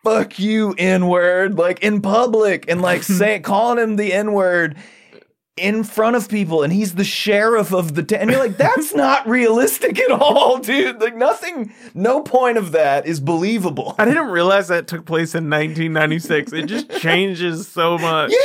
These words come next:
Speaker 1: Yeah,
Speaker 2: dude.
Speaker 1: 'cause it feels like it's, like, the forties or something. <laughs>
Speaker 2: Yeah.
Speaker 1: It's so ridiculous.
Speaker 2: That's
Speaker 1: I'm
Speaker 2: it.
Speaker 1: just like, "What?" Well, and, you know, we're trying to figure it out when it started, and we're noticing a lot of these things.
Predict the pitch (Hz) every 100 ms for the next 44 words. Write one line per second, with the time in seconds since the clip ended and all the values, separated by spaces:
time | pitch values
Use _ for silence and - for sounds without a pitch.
0 | 554 - 370 196 196 247 220 220 - 247
1 | 277 226 175 170 170 165 165 139 135 -
2 | 156 170 170 139 107 117 135 - 190 175
3 | - - - - _ _ - 220 175 147
4 | 170 - - - _ _ - _ _ -
5 | _ _ _ 392 403 403 - 392 - -
6 | - 233 214 185 147 156 208 349 - -
7 | 117 110 110 - 196 208 - 127 127 107
8 | 139 143 143 - _ _ - - - 156
9 | 156 165 156 135 120 127 107 120 123 160
10 | 147 - 120 110 107 113 127 110 - 87
11 | 95 _ 104 107 104 98 - 107 110 107
12 | 92 92 95 95 90 95 95 92 90 87
13 | 87 87 85 87 85 82 -